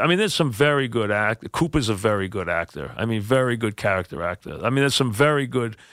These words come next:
you know, Macy's a very good character actor. There's some very good character actors out there. Wonderful ones, really. So very talented ones. So, yeah, a lot of 'em,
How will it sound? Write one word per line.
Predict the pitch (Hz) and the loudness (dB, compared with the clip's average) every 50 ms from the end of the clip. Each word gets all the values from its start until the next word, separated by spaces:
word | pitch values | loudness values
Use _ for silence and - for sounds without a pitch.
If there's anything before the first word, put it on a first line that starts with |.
| - - - _ - | -20 -20 -12 _ -2
you | 131 | 0
know, | 135 | 2
Macy's | 131 131 147 170 170 151 - - 143 131 117 101 | 2 4 4 4 2 2 0 0 0 0 0 0
a | 110 98 | -2 -2
very | 87 101 123 120 117 110 101 | 0 2 2 2 2 2 0
good | 92 101 95 90 | -2 -4 -4 -2
character | - 107 95 90 87 82 - 104 101 | 0 0 2 2 0 -2 -4 -4 -2
actor. | 78 85 127 | 0 0 2
There's | 156 156 - | 0 0 0
some | - 135 113 95 | 0 0 2 2
very | 117 139 135 120 | 2 2 2 2
good | 113 107 98 - | 0 -4 -4 -2
character | - 110 98 90 87 - - 62 | -2 -2 -2 -2 -4 -6 -8 -8
actors | 69 101 - - - - | -8 -10 -10 -14 -12 -10
out | 104 82 80 78 - | -8 -8 -8 -8 -10
there. | - 58 55 - - _ _ _ _ _ _ _ _ _ - | -14 -14 -14 -16 -18 _ _ _ _ _ _ _ _ _ -14
Wonderful | - - 143 113 131 147 147 147 123 - - 101 | -8 -4 -2 2 2 4 4 2 2 0 0 -2
ones, | 98 - - 113 - - | -2 -4 -10 -12 -10 -4
really. | 156 131 127 117 98 92 | 0 0 0 0 0 -4
So | - - 123 113 | -4 -4 -6 -6
very | - - 143 143 151 143 127 | -4 0 2 2 2 2 0
talented | 110 - 123 110 107 110 - - - | 0 0 0 0 0 -2 -4 -10 -12
ones. | - - 57 - 110 _ _ _ _ _ _ _ _ _ _ _ _ _ _ _ _ _ _ _ _ _ _ _ _ _ _ _ - | -12 -14 -16 -16 -18 _ _ _ _ _ _ _ _ _ _ _ _ _ _ _ _ _ _ _ _ _ _ _ _ _ _ _ -6
So, | - - 139 127 123 | -2 0 2 2 2
yeah, | 139 143 117 98 92 - - | 2 0 0 0 -2 -2 0
a | 117 120 | 0 2
lot | 120 127 135 135 131 113 | 4 4 4 4 4 2
of | 95 98 | 0 -4
'em, | - - | -8 -16